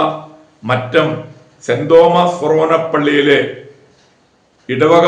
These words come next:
മധ്യസ്ഥന്റെ തിരുനാൾ കൂടി ആഘോഷിക്കുന്ന ഈ പൊൻസുദിനത്തിൽ ഏവർക്കും തിരുനാൾ മംഗളങ്ങൾ ഒരിക്കൽ കൂടി ആശംസിച്ചുകൊണ്ട്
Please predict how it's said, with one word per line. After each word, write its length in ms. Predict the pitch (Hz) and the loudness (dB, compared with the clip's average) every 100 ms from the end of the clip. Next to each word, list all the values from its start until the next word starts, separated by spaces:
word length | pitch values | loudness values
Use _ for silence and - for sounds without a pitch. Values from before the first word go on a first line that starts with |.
| 165 | 0
മധ്യസ്ഥന്റെ 600 | 147 - 185 - 185 170 | -2 -2 -4 -2 -2 -2
തിരുനാൾ 500 | - 160 156 175 196 190 170 | 0 0 -2 0 0 0 -4
കൂടി 300 | 160 160 160 | -2 0 0
ആഘോഷിക്കുന്ന 1120 | - 143 147 160 156 147 156 151 151 143 - - - - | 0 -2 0 -2 -4 -8 -8 -4 -2 -2 -6 -14 -20 -8
ഈ 300 | 131 147 151 | -2 0 0
പൊൻസുദിനത്തിൽ 1000 | 135 143 151 156 156 151 151 151 139 - - - _ _ _ - | -4 -4 -4 -8 -4 -6 -4 -4 -4 -8 -16 -20 _ _ _ -4
ഏവർക്കും 760 | 113 151 156 143 - 151 151 - - _ _ - | 0 2 0 -2 -4 -6 -6 -12 -20 _ _ -8
തിരുനാൾ 420 | 127 147 156 156 | -4 -2 0 2
മംഗളങ്ങൾ 840 | 160 151 151 151 160 156 151 151 147 | 2 0 -2 0 2 2 0 -2 -2
ഒരിക്കൽ 320 | 151 - 165 151 | -4 -4 -4 -4
കൂടി 500 | 160 160 156 151 - - - | -4 0 2 2 -2 -12 -6
ആശംസിച്ചുകൊണ്ട് 1120 | 139 147 151 - 143 151 147 147 151 147 151 | -4 -4 -6 -8 -8 -6 -6 -2 -2 -2 -4